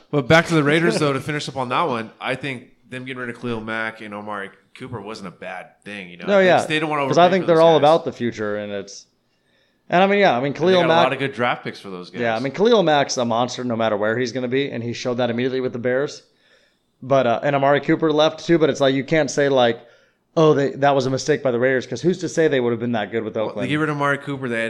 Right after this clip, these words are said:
Speaker 1: had, they had A B. I think A B is better.
Speaker 2: No, I, I, and I, and I agree with that. I mean, I can't sit here and be completely bitter the whole time towards him. He is still a great receiver, and if he is healthy, he is gonna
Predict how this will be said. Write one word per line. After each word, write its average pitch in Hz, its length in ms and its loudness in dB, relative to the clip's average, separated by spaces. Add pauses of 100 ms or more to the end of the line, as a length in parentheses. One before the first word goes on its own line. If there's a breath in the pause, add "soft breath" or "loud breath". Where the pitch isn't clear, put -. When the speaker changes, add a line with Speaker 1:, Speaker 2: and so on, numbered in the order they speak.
(260)
Speaker 1:
had, 117 60 -18
they 113 80 -10
had 113 200 -4
A 110 120 -6
B. 98 220 -10
I 95 60 -8
think 98 160 -16
A 95 120 -14
B 95 100 -20
is 90 100 -20
better. 87 360 -16
Speaker 2:
No, 156 120 0
I, 143 140 4
I, 156 180 2
and 165 100 2
I, 208 100 4
and 196 260 2
I 196 80 4
agree 160 180 0
with 127 120 -2
that. 123 140 2
I 139 60 2
mean, 135 120 -4
I 135 80 0
can't 135 400 -6
sit 131 180 -6
here 123 80 -4
and 123 100 -4
be 117 240 -4
completely 113 720 -8 (260)
bitter 120 460 -4 (380)
the 113 60 -16
whole 123 140 -2
time 120 240 0
towards 120 240 -4
him. 135 100 -2
He 139 100 0
is 135 100 0
still 143 160 -2
a 131 60 -2
great 139 200 -2
receiver, 135 400 -6
and 135 60 -4
if 120 80 -10
he 131 100 -4
is 127 140 -4
healthy, 120 360 -2
he 117 180 -4
is 113 140 -2
gonna 110 400 -6